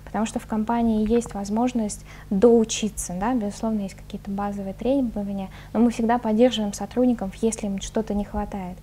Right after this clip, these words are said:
Но базовое — это вот эта заряженность на работу, заряженность на результат. А у нас нет, э, жесткого графика, да, у нас, э, так называемый agile working. Agile working — это ты сам для себя выбираешь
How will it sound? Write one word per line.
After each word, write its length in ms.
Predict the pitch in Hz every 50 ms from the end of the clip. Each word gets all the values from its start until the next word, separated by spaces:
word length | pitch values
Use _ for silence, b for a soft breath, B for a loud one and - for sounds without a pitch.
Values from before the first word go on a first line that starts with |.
| B B B B B B -
Но 80 | 202 214
базовое — 480 | 220 240 285 330 392 381 359 285 254 247
это 120 | 240 240
вот 120 | 214 220
эта 200 | 247 254 247 247
заряженность 680 | 233 220 214 208 214 220 233 233 262 247 226 220 214 -
на 180 | 220 208 208 208
работу, 460 | 208 208 208 208 196 190 180 - -
заряженность 580 | 185 - 185 196 208 220 214 220 208 196 - - B B B B B B B
на 240 | - 202 208 208 208
результат. 520 | 214 214 202 214 214 208 - 196 185 185 - - B B B B B B -
А 300 | - 196 196 202 202 - - -
у 60 | 226
нас 280 | 226 240 254 247 - -
нет, 200 | 233 233 240 240 - - -
э, 440 | 214 208 208 208 202 202 202 202 202 202
жесткого 420 | 208 220 214 - - 202 196 202
графика, 480 | 202 208 214 202 196 - - - - - - - - - - -
да, 140 | - 220 240
у 80 | 254 233
нас, 340 | 214 208 202 - - - -
э, 180 | 214 208 202 208 B B B B B
так 140 | - 233 233
называемый 520 | 233 233 220 220 214 226 226 226 226 220 202 - -
agile 420 | 208 208 202 - 220 220 220 214 202
working. 380 | 202 202 190 - - 180 185 - -
Agile 400 | - 214 208 214 220 220 214 208
working — 400 | 214 247 359 - - 320 254 247 - -
это 420 | - 220 220 - - 226 220 214 220 B B B B B B B B B - - - - - - - - - - - - - -
ты 80 | - 220
сам 240 | - 254 233 233 220
для 100 | 214 214
себя 320 | - - 214 214 254 330
выбираешь 680 | 302 269 226 214 208 214 233 254 277 262 - - -